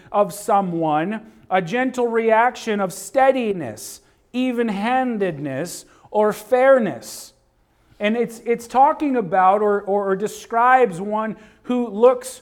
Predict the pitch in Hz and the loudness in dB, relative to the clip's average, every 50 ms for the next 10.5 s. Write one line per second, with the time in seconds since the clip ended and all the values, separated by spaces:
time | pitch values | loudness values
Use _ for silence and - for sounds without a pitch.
0 | _ - 170 175 190 220 240 262 277 294 302 294 226 214 233 220 208 202 180 147 | _ -14 -12 -8 -4 -2 0 2 4 4 4 4 2 -2 -4 -4 -4 -4 -4 -4
1 | 160 160 160 143 139 147 160 175 208 196 202 - - - - 208 214 208 208 - | -4 -4 -2 -2 -2 -2 -2 -2 -2 -4 -6 -12 -6 0 2 2 2 0 -2 -6
2 | 202 - - - 247 233 226 208 180 165 156 - - - - - 196 190 180 196 | -8 -6 -6 -4 0 2 2 2 2 0 -4 -6 -10 -16 -8 -6 -4 -4 -2 -4
3 | 190 196 - - 233 233 208 185 165 160 160 - - - _ _ _ - - 208 | -6 -6 -4 -2 -2 0 0 -2 -4 -6 -10 -10 -18 -20 _ _ _ -14 -10 -6
4 | 220 220 214 233 233 220 214 202 208 214 214 - - - - - _ - 240 254 | -4 -2 -2 -2 -2 -2 -4 -6 -6 -6 -6 -8 -12 -20 -20 -14 _ 2 2 4
5 | 269 302 302 269 214 185 190 196 196 185 - - 208 208 202 190 190 185 - - | 6 6 6 6 4 4 0 -2 -6 -8 -8 -8 -6 -4 -4 -6 -6 -10 -10 -10
6 | 208 196 190 190 190 190 202 214 233 226 190 160 - - - - - _ - 233 | -10 -8 -8 -6 -6 -6 -4 -4 -4 -4 -4 -6 -6 -8 -16 -20 -16 _ 2 2
7 | 240 240 247 - 247 233 220 214 220 240 277 311 311 311 - 262 220 - - - | 2 2 0 -6 -2 0 2 4 8 8 8 8 6 4 -2 -4 -4 -4 -6 -8
8 | - 175 156 151 156 165 160 - - 196 190 180 196 190 196 190 - - 233 247 | -6 -4 -4 -4 -4 -6 -8 -4 -2 0 0 0 0 -2 -4 -6 -4 4 8 8
9 | 262 277 269 269 226 175 185 190 175 156 151 151 143 143 139 127 123 123 123 - | 8 8 8 2 0 0 -2 -2 -2 -2 -6 -6 -6 -6 -6 -6 -8 -10 -12 -16
10 | - - 135 117 117 127 156 170 - | -18 -14 -14 -12 -10 -10 -10 -12 -12